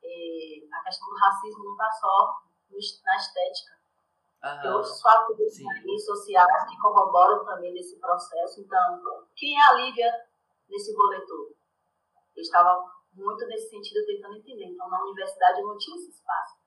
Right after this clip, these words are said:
Speaker 1: É tanto que a minha atuação ativista foi num grupo, é, que era mu-, majoritariamente formado por pessoas que estudavam na Universidade Federal da Bahia.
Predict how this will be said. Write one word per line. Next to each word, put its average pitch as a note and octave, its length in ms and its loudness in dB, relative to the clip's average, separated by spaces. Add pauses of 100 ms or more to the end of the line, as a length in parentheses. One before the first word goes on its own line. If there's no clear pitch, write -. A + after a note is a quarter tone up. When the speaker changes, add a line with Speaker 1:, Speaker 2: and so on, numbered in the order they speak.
(380)
Speaker 1:
É - 140 -10
tanto G#3+ 280 -2
que B3+ 100 -2
a G#3+ 180 8
minha A#3+ 180 4
atuação G#3 840 4 (380)
ativista G3+ 640 -4 (120)
foi G#3+ 180 2
num A3 160 -10
grupo, D4 560 -8 (500)
é, E3+ 640 0 (120)
que - 260 -14 (180)
era - 380 4
mu-, A#3 260 -6
majoritariamente A#3+ 880 6
formado G#3 500 4
por A3+ 180 -8
pessoas A3 400 -6
que - 60 -14
estudavam A#3 520 4
na A#3 200 2
Universidade G#3 560 -4
Federal F3+ 380 2
da E3 100 -8
Bahia. D#3 260 -8